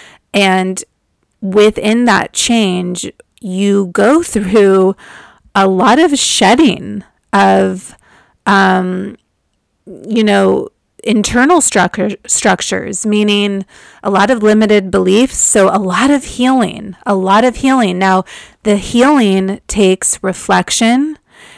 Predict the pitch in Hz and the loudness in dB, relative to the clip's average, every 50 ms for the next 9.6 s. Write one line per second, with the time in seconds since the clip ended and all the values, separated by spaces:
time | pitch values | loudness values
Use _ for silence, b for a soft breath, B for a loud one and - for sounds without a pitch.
0 | B B B 208 196 208 - 202 220 208 202 - - - 196 185 190 202 196 202 | B B B -2 -2 0 0 0 2 2 2 0 -4 -4 -4 -2 0 0 0 0
1 | 202 - - 185 185 196 196 190 190 185 180 180 - - - 180 180 185 170 185 | -2 -2 -4 -2 0 0 0 0 0 -2 -4 -4 -2 -2 0 0 0 0 0 0
2 | 190 196 190 196 - 170 190 190 190 202 208 208 220 226 214 - - 233 220 226 | -2 -2 -2 -4 -4 -2 -2 -2 -2 -2 -2 -2 -2 -2 -2 0 0 2 2 2
3 | 226 226 220 - - 214 190 175 185 185 190 - - 190 185 185 190 196 196 196 | 2 0 -2 -2 -2 -2 -2 0 0 0 0 -2 -4 -6 -4 -2 0 2 2 2
4 | - - - 202 202 202 202 202 202 202 202 202 196 196 190 170 185 190 185 190 | 0 0 -2 -2 0 0 0 0 0 0 0 0 0 0 -2 -2 -2 0 0 2
5 | 202 214 208 190 175 - 185 190 185 185 180 170 165 - 185 175 170 175 180 180 | 2 2 2 0 0 0 0 2 2 2 2 0 -2 -4 -4 -2 -2 0 0 2
6 | 196 240 262 277 - - - - B B B B B B B 196 185 - 196 214 | 2 2 0 0 0 -2 -2 -4 B B B B B B B -4 -2 -2 0 0
7 | 202 196 190 185 - 196 185 208 202 202 196 196 196 190 196 196 196 190 185 185 | 0 0 0 0 -4 -4 -4 -2 -2 -2 -2 -2 -2 0 0 0 0 -2 0 0
8 | 185 190 185 185 190 - _ _ _ - 196 202 202 190 185 - - 190 190 196 | 0 2 2 0 0 -2 _ _ _ -2 0 2 2 2 2 2 2 2 4 4
9 | 190 180 175 175 180 185 185 202 220 254 277 277 | 2 2 0 0 0 0 0 0 0 0 -2 -4